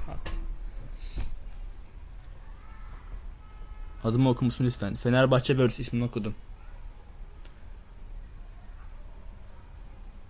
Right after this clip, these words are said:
Ee, bir saniye. Çok hızlı geçiyor. Okuyamıyorum. Abi D C'de kayıt yapamıyorum. Kayıt yerine yaz, isim ve yaşını yazıyorsun, tamam mı?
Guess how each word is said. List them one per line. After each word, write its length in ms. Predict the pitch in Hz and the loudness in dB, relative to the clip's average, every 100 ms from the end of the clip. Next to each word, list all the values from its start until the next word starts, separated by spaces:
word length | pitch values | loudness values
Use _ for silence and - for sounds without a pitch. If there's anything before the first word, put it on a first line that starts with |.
| - - | -12 2
Ee, 420 | 110 107 104 101 | 6 8 6 4
bir 60 | - | -2
saniye. 420 | - 104 101 117 - - - - | -2 0 2 0 -2 -8 -8 -4
Çok 140 | 123 | -2
hızlı 180 | 117 107 | 0 2
geçiyor. 320 | 110 - 101 | 2 2 -2
Okuyamıyorum. 460 | 95 - 113 104 92 - - - - - - - - - | -2 2 4 2 -2 -8 -10 -12 -4 -4 -4 -8 -10 4
Abi 280 | 113 131 131 | 10 12 12
D 80 | 117 | 12
C'de 220 | 139 156 | 10 8
kayıt 240 | 143 139 | 8 8
yapamıyorum. 460 | 127 143 131 104 101 - - - - | 8 8 8 8 4 -2 -8 -8 4
Kayıt 300 | - 175 190 | 12 12 12
yerine 280 | 180 180 185 | 12 12 12
yaz, 260 | 190 214 - | 10 8 6
isim 340 | 139 - 175 | 4 8 12
ve 60 | 160 | 12
yaşını 320 | 151 - 160 | 12 10 8
yazıyorsun, 420 | 160 139 123 196 | 10 10 6 4
tamam 280 | 214 131 170 | 2 2 2
mı? 200 | 117 | 2